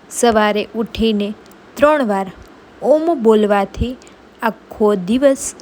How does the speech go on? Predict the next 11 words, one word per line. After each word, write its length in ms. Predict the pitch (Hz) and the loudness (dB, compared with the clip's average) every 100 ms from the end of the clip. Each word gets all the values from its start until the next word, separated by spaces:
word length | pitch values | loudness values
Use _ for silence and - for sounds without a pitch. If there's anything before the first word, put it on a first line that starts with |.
| - - - - | -20 -20 -8 -2
સકારાત્મક 720 | 226 214 208 202 196 208 208 | -2 0 0 0 -2 -4 -6
બને 400 | 190 208 208 214 | -2 -2 -2 -6
છે. 260 | 208 240 240 - - - - - - - - - - | -6 -8 -10 -16 -20 -20 -20 -20 -20 -20 -20 -20 -2
તેમજ 480 | 226 220 208 208 - - - - - - | 0 2 2 -2 -4 -16 -20 -20 -8 2
ભોજન 460 | 233 233 233 214 | 4 4 2 -2
પહેલાં 520 | 202 262 247 247 240 233 - - - - | -2 0 0 0 -6 -10 -18 -20 -16 2
ઓમ 300 | 262 311 311 | 4 4 2
બોલવાથી 720 | 233 226 220 214 214 - 254 - - - - - | 2 4 2 0 0 -2 -2 -12 -20 -20 -14 -2
અન્ન 360 | 269 311 320 | -2 -2 -4
પ્રસાદ 600 | 339 247 233 254 240 214 226 | -4 -2 -2 0 0 0 -2
રૂપે 340 | 226 202 | -2 -4